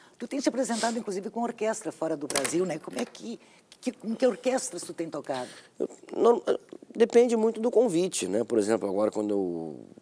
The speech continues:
Speaker 2: quando eu for a Paris, eu vou tocar com a Orquestra de Paris, que é, que é a orquestra
Speaker 1: Que não vai ser a primeira vez.
Speaker 2: Não vai ser a primeira vez, é a segunda. Eu já
Speaker 1: Hum.
Speaker 2: toquei com a Orquestra de Paris, no Châtelet.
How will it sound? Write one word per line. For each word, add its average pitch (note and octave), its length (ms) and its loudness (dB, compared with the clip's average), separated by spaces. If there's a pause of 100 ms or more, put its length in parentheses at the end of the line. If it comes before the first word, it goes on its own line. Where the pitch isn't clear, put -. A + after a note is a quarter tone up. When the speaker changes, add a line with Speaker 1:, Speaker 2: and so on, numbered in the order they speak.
(720)
Speaker 2:
quando G2 140 -4
eu G2+ 80 2
for G#2+ 220 6
a G#2 80 8
Paris, G#2 260 6
eu B2 60 0
vou A#2 80 -4
tocar - 220 -8
com - 120 0
a B2+ 40 4
Orquestra A2+ 360 -2
de G#2 60 -8
Paris, F#2 400 -6
que - 100 -16
é, - 60 -16 (200)
que - 60 -16
é C#2 40 -12
a - 40 -12
orquestra D2+ 480 -14 (180)
Speaker 1:
Que F#3+ 120 0
não D#3 80 0
vai D3+ 80 6
ser C#3 100 2
a E3 60 2
primeira B3+ 280 4
vez. F#3 360 2
Speaker 2:
Não A#2+ 120 6
vai G#2 120 4
ser - 80 -4
a - 20 -6
primeira G2+ 220 0
vez, E2+ 160 -2
é F2 40 0
a E2 40 -2
segunda. G2+ 600 0
Eu - 60 -14
já D#2 120 -4
Speaker 1:
Hum. - 20 -6
Speaker 2:
toquei - 260 -6
com G2+ 60 -4
a F#2+ 40 0
Orquestra F2 200 -4
de E2+ 80 -12
Paris, F2+ 280 -2
no G#2 80 -4
Châtelet. G#2 480 0